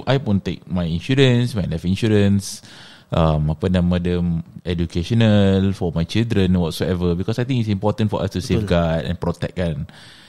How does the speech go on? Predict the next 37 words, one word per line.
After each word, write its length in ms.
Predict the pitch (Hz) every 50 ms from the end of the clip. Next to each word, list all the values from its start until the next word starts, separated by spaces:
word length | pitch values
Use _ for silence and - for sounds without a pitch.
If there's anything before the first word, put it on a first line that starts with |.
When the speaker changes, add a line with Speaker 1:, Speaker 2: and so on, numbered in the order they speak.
| - _ _
Speaker 1:
Um, 320 | - 82 80 82 80 67
of 160 | - 95 -
course 160 | - 117 101 -
lah, 160 | 113 101 87
kita 240 | - 95 - 107 95
tak 180 | - 90 -
tahulah 380 | - 98 95 98 101 98 90 85
apa 120 | - - 92
yang 160 | 90 82 78
akan 160 | - 82 85
terjadi, 380 | 85 95 107 113 117 120 117 113 110 110
Speaker 2:
Betul, 80 | 107 -
Speaker 1:
kan. 160 | 113 82 80
Speaker 2:
correct. 240 | - - 73 - - -
Speaker 1:
Tetapi, 280 | - 92 85 - 120 123 117 - - - - - - - - - - - - - - - -
um, 160 | 85 82 82 82
saya 160 | 90 92 - 107
rasa 100 | 147 139
fatwa 380 | 127 117 110 - - 117 117
dia 160 | 123 147 160 160 156 147 123 107 90 90 71 65 69
beralih 480 | 78 90 98 - 80 98 104 104 101 -
kepada 320 | - - - 95 90 92
keadaan. 760 | 87 - 90 80 90 95 - - 101 98 95 92 90 87 90
Macam 140 | - - 113
you 80 | 123
cakap 240 | 139 180 - - -
tadi 180 | 123 104 127 127
lah, 140 | 101 82
medical 400 | 78 85 87 85 98 92 - 107
mahal. 560 | 98 95 98 107 120 123 117 110 110 107 107 107 - - - - - - - -
Lainlah 400 | 85 104 123 131 117 104 92 -
kita 240 | 95 82 - 95
medical 400 | 87 87 90 90 92 - 110 110
free, 240 | 107 - 127 123 127
kan. 160 | 127 107 87
Speaker 2:
Betul, 260 | 82 78 156 143 131 151
betul. 220 | 131 120 120 226